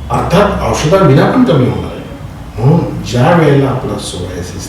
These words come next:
तीव्र परिस्थितीत असतो किंवा ज्या सीझनमध्ये, ज्या ऋतूमध्ये आपला सोरायसिस वाढतो, त्याच ऋतूमध्ये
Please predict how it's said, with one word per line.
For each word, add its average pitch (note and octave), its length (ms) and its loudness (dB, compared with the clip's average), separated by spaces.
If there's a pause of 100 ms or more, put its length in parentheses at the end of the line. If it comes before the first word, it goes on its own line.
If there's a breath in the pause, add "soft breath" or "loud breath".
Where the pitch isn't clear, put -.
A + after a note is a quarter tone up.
(140)
तीव्र C#3+ 320 2
परिस्थितीत A2+ 480 -2
असतो - 260 -8 (520 loud breath)
किंवा D3 260 4
ज्या C3 300 2 (340)
सीझनमध्ये, C#3+ 800 2 (960)
ज्या C#3 140 4
ऋतूमध्ये E3+ 520 2
आपला C3+ 220 0
सोरायसिस A2+ 600 -4
वाढतो, - 480 -8 (480 loud breath)
त्याच G3+ 340 4
ऋतूमध्ये D3 560 4